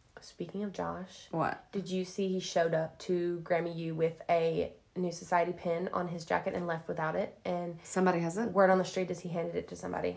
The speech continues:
Speaker 2: Shut up.
Speaker 1: Yep.
Speaker 2: Um, so for that.
Speaker 1: Yeah.
Speaker 2: Um, and for, um, making people cry.
Speaker 1: That's a, that's a kicker. He does that a
Speaker 2: Mm-hmm.
Speaker 1: lot.
Speaker 2: So, um, jail for them all.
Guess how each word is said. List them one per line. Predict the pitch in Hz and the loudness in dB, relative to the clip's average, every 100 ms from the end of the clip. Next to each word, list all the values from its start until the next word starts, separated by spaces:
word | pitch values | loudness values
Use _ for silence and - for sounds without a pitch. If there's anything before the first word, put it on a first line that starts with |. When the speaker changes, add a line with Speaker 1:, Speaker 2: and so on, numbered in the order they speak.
| - | -6
Speaker 2:
Shut | - 185 | -2 2
up. | 165 131 - | 2 2 2
Speaker 1:
Yep. | 185 175 - - - - - - | 2 2 -4 -18 -18 -20 -10 6
Speaker 2:
Um, | 190 180 | 8 8
so | 175 190 | 6 4
for | 196 | 6
that. | 175 139 - - _ _ | 6 6 4 -2 _ _
Speaker 1:
Yeah. | 202 185 202 214 208 | 6 12 12 12 12
Speaker 2:
Um, | 208 202 - - - | 12 8 2 -16 6
and | 220 214 214 202 208 | 10 12 12 10 6
for, | 202 202 190 190 190 185 185 - | 4 8 10 10 12 12 10 10
um, | 190 185 180 180 180 180 180 - - - _ _ | 10 12 10 8 4 2 -2 -18 -20 -20 _ _
making | 185 185 196 | 2 4 4
people | 202 220 | 4 0
cry. | 247 208 175 165 170 180 185 - - - - - - | 2 6 6 6 0 -2 -6 -10 -16 -20 -20 -20 -12
Speaker 1:
That's | 185 175 | -8 -6
a, | 165 | -6
that's | 180 165 | -8 -8
a | 165 - | -12 -12
kicker. | - 165 170 165 160 - | -8 -6 -4 -6 -8 -6
He | |
does | 175 170 185 | 2 4 6
that | 165 | 6
a | |
Speaker 2:
Mm-hmm. | 170 | 4
Speaker 1:
lot. | 170 170 - - - - - | 2 2 -2 -8 -20 -20 -14
Speaker 2:
So, | - 190 185 185 180 - | -2 4 8 8 8 6
um, | 180 190 190 190 190 - - - - - _ - | 8 8 8 6 2 -10 -20 -20 -20 -20 _ 4
jail | 233 254 | 8 8
for | 247 262 | 8 4
them | 254 | 6
all. | 277 240 151 | 6 6 4